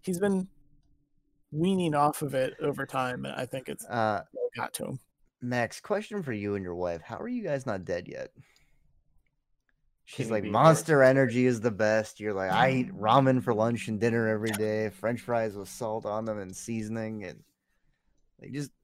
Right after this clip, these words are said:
Speaker 2: the shittiest diet <laughs> for two adults I've ever
Speaker 3: <laughs>
Speaker 2: seen.
Speaker 3: What do you mean? Salt is calorie free.
Speaker 2: Mm,
Speaker 1: All right, let's put it
Speaker 2: Red,
Speaker 1: this way.
Speaker 2: Red Bull
Speaker 1: When
Speaker 2: and
Speaker 1: is the
Speaker 2: ramen.
Speaker 1: last time you ate just a vegetable?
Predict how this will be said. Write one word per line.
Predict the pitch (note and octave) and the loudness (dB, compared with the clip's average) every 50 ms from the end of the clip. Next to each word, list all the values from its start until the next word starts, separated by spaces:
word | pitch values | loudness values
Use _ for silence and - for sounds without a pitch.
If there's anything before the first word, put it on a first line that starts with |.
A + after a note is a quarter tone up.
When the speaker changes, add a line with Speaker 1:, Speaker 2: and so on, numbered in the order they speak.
| _ _ - | _ _ -16
Speaker 2:
the | A2+ G#2+ A2+ B2 A#2+ | -12 -4 -2 0 0
shittiest | A2+ - - - - - B2 C3 D3 C#3+ C3+ A#2+ A2 - - F#2 - | 0 -2 -6 -6 -6 -4 -4 -2 0 0 0 0 -2 -6 -12 -18 -8
diet | - G2 F#2 F#2 G2+ G2+ F#2 - - - - - A#5 | -4 -2 0 0 0 0 -2 -4 -6 -8 -6 -4 -4
<laughs> | A#5 A5+ F3 D#3+ | -2 -2 0 2
for | - D#3+ C#3 | 2 0 0
two | - - - - B2 B2+ | -2 -4 -2 0 0 0
adults | A#2+ - A#2+ - A2+ G#2+ A2 - - - - | 0 -2 -6 -4 0 0 0 0 -2 -2 -2
I've | B2 - - | -2 0 2
ever | A#2+ A#2+ A#2+ - - D3 | 2 2 2 0 2 0
Speaker 3:
<laughs> | |
Speaker 2:
seen. | - - - B2 - - | 0 0 0 -4 -6 -8
Speaker 3:
What | C3+ B2 - - - _ _ - - - - | -10 -10 -10 -12 -18 _ _ -20 -20 -6 -2
do | G#3+ | 2
you | F#3+ B2+ A2+ - - - - _ _ - _ _ - _ _ _ - | 2 2 0 -2 -8 -18 -20 _ _ -20 _ _ -20 _ _ _ -14
mean? | E3 D#3+ D3 | -12 -12 -10
Salt | - - - B2 C#3 D#3+ D#3 - | -6 -2 0 2 2 0 0 -2
is | D3+ C#3 C#3 - | -4 -6 -4 -2
calorie | - C#3+ D3 E3 D#3+ D3 C#3+ D3 | 0 2 4 4 6 4 4 2
free. | - - B2 D3+ F3+ - - - - - - - - - - - - - - - - - | 0 -2 -4 -4 -4 -6 -8 -12 -18 -20 -20 -20 -18 -18 -18 -18 -20 -20 -20 -20 -16 -14
Speaker 2:
Mm, | G#2 G#2 G#2 G2 F#2 - _ - - | -12 -12 -12 -12 -14 -16 _ -8 0
Speaker 1:
All | - A#3+ | 4 6
right, | G#3 E3+ - | 6 6 4
let's | F3 A3 A3+ | 4 2 6
put | - D4 | 8 8
it | C4 | 8
Speaker 2:
Red, | D3+ G#3+ | 8 6
Speaker 1:
this | G3 - | 4 2
way. | F3+ D3+ C3 B2+ | 2 0 2 2
Speaker 2:
Red | C3+ D3 C#3+ | 2 2 4
Bull | C#3 D#3 D3+ | 4 4 6
Speaker 1:
When | - - | 6 6
Speaker 2:
and | E4+ | 6
Speaker 1:
is | E4 | 4
the | - | 2
Speaker 2:
ramen. | - - - A#3 - | 4 4 2 2 4
Speaker 1:
last | G#3+ G#3 A3 G#3+ - - A3 | 4 4 4 4 0 -4 -2
time | A3+ A#3 G#3 F#3 F3 | -2 0 0 0 0
you | F#3 F#3 E3+ - | 0 -2 -2 0
ate | F3 E3 E3+ F3 - - | 2 2 2 2 -2 -6
just | D#3 C3 C3+ D3 D3 C#3+ - - | -8 -4 -2 -2 0 0 -2 -2
a | - C3+ | -6 -8
vegetable? | - - B2+ B2 - - - D#3 D#3 D#3+ D#3+ - | -8 -8 -8 -8 -8 -8 -10 -10 -12 -12 -14 -14